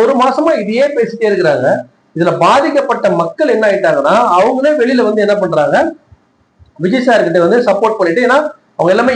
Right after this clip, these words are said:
ஏழ்மை நிலையில இருக்கிறவங்க, யாருமே வந்து ஒரு, அ-, அடித்தட்டு மக்களா இருக்கிறாங்க. நம்ம அவங்க வீடு எல்லாம் பார்க்கும்போது இந்த சினிமால காட்டுற மாதிரி என்ன பண்றாங்கம்மா, உங்களோட பையன் தான் இறந்துட்டான்,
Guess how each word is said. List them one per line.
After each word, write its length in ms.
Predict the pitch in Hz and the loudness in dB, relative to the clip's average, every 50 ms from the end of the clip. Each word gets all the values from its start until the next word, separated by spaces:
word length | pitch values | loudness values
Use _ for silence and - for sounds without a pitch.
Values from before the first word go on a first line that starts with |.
| 208 214 | 2 2
ஏழ்மை 200 | 240 262 277 254 240 | 2 2 2 0 0
நிலையில 260 | 214 208 - 180 175 | -2 0 0 0 -2
இருக்கிறவங்க, 340 | 170 170 175 160 151 147 147 151 | -2 -2 -2 -2 0 0 2 2
யாருமே 220 | 160 175 202 220 208 | 2 0 0 0 -2
வந்து 200 | 196 202 262 339 359 359 - - - _ _ _ _ _ | 0 0 0 0 -2 -2 -6 -10 -16 _ _ _ _ _
ஒரு, 200 | - 175 180 185 180 | -2 0 2 2 2
அ-, 500 | 170 165 165 151 135 139 139 185 202 208 185 | 2 2 2 0 0 -2 -2 -2 -2 0 0
அடித்தட்டு 400 | 202 254 - - 254 - - 208 196 185 | 0 0 0 -2 -2 -2 -2 -2 -2 -2
மக்களா 240 | 180 - 196 190 180 | -2 0 0 0 0
இருக்கிறாங்க. 320 | 175 170 170 160 160 160 160 | 0 0 -2 -2 0 0 0
நம்ம 140 | 160 165 165 | 0 0 0
அவங்க 140 | 165 165 165 175 | 0 0 0 -2
வீடு 160 | 202 202 190 185 | -2 0 0 2
எல்லாம் 220 | 185 - 220 220 190 | 2 2 2 2 2
பார்க்கும்போது 440 | 180 180 180 180 170 160 160 190 247 302 302 - - _ _ _ _ - | 2 0 0 -2 -2 -2 0 0 0 -2 -2 -6 -14 _ _ _ _ -6
இந்த 160 | 165 165 165 - | -4 -2 -2 -2
சினிமால 360 | 226 220 240 233 220 202 196 - | -2 -2 0 2 2 2 2 2
காட்டுற 220 | 185 180 175 170 170 175 | 0 0 0 0 0 0
மாதிரி 140 | 202 196 180 | 0 0 0
என்ன 80 | 190 190 185 | -2 -2 -2
பண்றாங்கம்மா, 440 | 170 165 170 170 160 165 175 202 220 220 214 - _ - 156 | -2 -2 -2 0 0 0 0 0 0 -2 -4 -8 _ -10 -6
உங்களோட 320 | 151 156 156 156 151 151 147 147 147 | -2 -2 0 0 2 0 0 0 0
பையன் 260 | 151 156 165 165 165 185 | 0 0 0 2 2 2
தான் 140 | 190 180 | 2 2
இறந்துட்டான், 420 | 165 165 175 180 185 160 147 - | 2 0 -2 -2 -2 -2 -2 -4